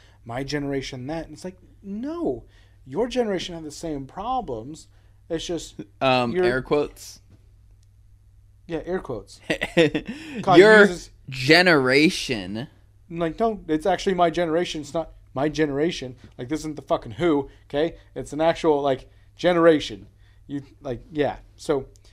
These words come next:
Speaker 1: uh, he, he's constantly blaming, like, "Your generation this, your generation that." It's like, no, it's not a generational thing. It's that there's always a subsection of people in every
Speaker 2: Yeah.
Speaker 1: generation that are the loudest that you just decide to blame all the problems on. It's not,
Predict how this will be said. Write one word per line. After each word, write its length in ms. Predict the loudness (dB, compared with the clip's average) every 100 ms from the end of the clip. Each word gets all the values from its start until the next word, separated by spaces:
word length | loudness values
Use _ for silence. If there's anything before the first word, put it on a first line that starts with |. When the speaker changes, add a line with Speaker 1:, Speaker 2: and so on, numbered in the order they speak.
| -20 -20 _ 0
Speaker 1:
uh, 200 | 0 0
he, 360 | -8 -14 -16 -16
he's 300 | -18 -18 -16 -12
constantly 460 | -10 -10 -10 -10
blaming, 300 | -6 -6 -6
like, 160 | -8 -12 -18 _
"Your 100 | -14
generation 540 | -10 -8 -8 -10 -10 -12
this, 220 | -12 -10
your 100 | -10
generation 560 | -8 -10 -10 -12 -12
that." 160 | -12 -12
It's 120 | -16
like, 120 | -18 -16
no, 260 | -12 -10 -10
it's 140 | -12
not 100 | -16
a 40 | -12
generational 640 | -10 -8 -10 -12 -14 -14
thing. 260 | -12 -14 -16 -20 -20 -14
It's 160 | -10
that 80 | -8
there's 140 | -8 -6
always 340 | 0 0 0
a 40 | -4
subsection 800 | -2 -2 -2 -4 -6 -6 -8 -12
of 120 | -8
people 380 | -8 -8 -8 -10
in 80 | -6
every 280 | -4 -4
Speaker 2:
Yeah. 60 | -2 -2
Speaker 1:
generation 480 | 2 0 0 -4 -8
that 100 | -10
are 100 | -10
the 140 | -10
loudest 800 | -8 -2 2 2 0 -6 -10 -18 -20 -20 -20 -8
that 180 | -8 -6
you 260 | -2 0
just 220 | 0 -4 -8
decide 340 | -10 -6 -6
to 60 | -4
blame 260 | -2 -2
all 120 | -4
the 60 | -6
problems 520 | -4 -2 -2 -4 -6
on. 240 | -8 -10 -14 -20 -16 -8
It's 220 | -8 -6
not, 500 | -4 -2 -4 -8